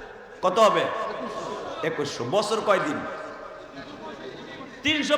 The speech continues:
পঁয়ষট্টি। তাহলে আপনি যদি ডেইলি একটা রোজা করে খরচ করেন হায়াতে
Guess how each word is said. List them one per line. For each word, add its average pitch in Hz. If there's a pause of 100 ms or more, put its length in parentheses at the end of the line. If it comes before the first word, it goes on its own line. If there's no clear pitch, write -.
পঁয়ষট্টি। 262 (600)
তাহলে 226
আপনি 240
যদি 294
ডেইলি 294
একটা 302
রোজা 302
করে 294
খরচ 277 (100)
করেন 185 (1000)
হায়াতে 262